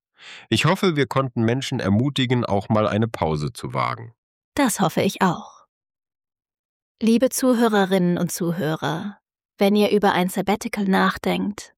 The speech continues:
Speaker 2: unterstützt euch Plan, genial punkt de gerne bei der Planung. Schaut auf der Website vorbei.
Speaker 1: In der nächsten Folge geht es weiter auf dem Weg zu hundert Folgen.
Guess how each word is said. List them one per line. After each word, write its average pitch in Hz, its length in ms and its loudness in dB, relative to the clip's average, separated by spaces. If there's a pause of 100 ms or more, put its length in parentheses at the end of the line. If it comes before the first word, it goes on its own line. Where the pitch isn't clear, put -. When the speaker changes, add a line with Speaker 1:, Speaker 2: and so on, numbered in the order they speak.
(120)
Speaker 2:
unterstützt 214 640 -2
euch 208 240 -2
Plan, 165 600 -2 (380)
genial 170 560 2
punkt - 240 -2
de 151 400 -2
gerne 143 320 0
bei 151 140 -4
der 175 100 -2
Planung. - 640 -8 (1400)
Schaut - 460 0
auf 202 140 0
der 214 180 0
Website - 480 -4
vorbei. 139 340 -2 (540)
Speaker 1:
In 127 100 4
der 151 140 4
nächsten 202 340 -2
Folge 139 460 0
geht 113 200 -4
es 95 160 -8
weiter 104 380 0
auf 90 140 -8
dem 78 240 -2
Weg 117 280 0
zu - 200 -4 (100)
hundert 113 480 2
Folgen. 80 540 -4